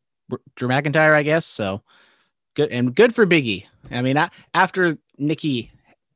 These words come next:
Ash won, I kind of expected, you know, maybe they, you know, wanna put one on Raw, one on SmackDown. So it made sense for Big E. They did have that little interaction with Paul Heyman on SmackDown. So they're definitely setting the table up for maybe in the fall.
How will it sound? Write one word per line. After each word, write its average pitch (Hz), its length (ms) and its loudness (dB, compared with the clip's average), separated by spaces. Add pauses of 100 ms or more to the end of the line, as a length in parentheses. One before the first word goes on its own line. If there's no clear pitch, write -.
(120)
Ash 107 480 -6 (680)
won, 123 360 -2 (440)
I 135 80 -2
kind 151 180 0
of 135 80 -4
expected, 135 480 -2
you 127 60 -2
know, 117 100 -4
maybe 117 240 -2
they, 110 180 -2
you 107 300 -10
know, 101 60 -8
wanna 98 140 -8
put 101 140 -10
one 104 180 -6
on 104 80 -8
Raw, 120 180 -2
one 110 160 -6
on 107 60 -8
SmackDown. 117 460 -8
So 180 100 0
it 165 40 -2
made 160 200 -2
sense 147 160 -2
for 135 80 -6
Big 127 220 -2
E. 127 180 -4 (360)
They 127 120 -2
did 139 120 2
have 135 140 4
that 131 100 2
little 131 160 2
interaction 117 600 -4
with 113 120 -6
Paul 110 200 -6
Heyman 110 420 -4 (320)
on 113 120 -6
SmackDown. 110 580 -6
So - 80 -12
they're 147 100 -2
definitely 180 360 0
setting 139 380 -2
the 131 60 -4
table 127 380 -6
up 123 180 -6
for 110 400 -10 (520)
maybe 113 240 -8
in 113 80 -10
the 117 60 -12
fall. 131 500 -4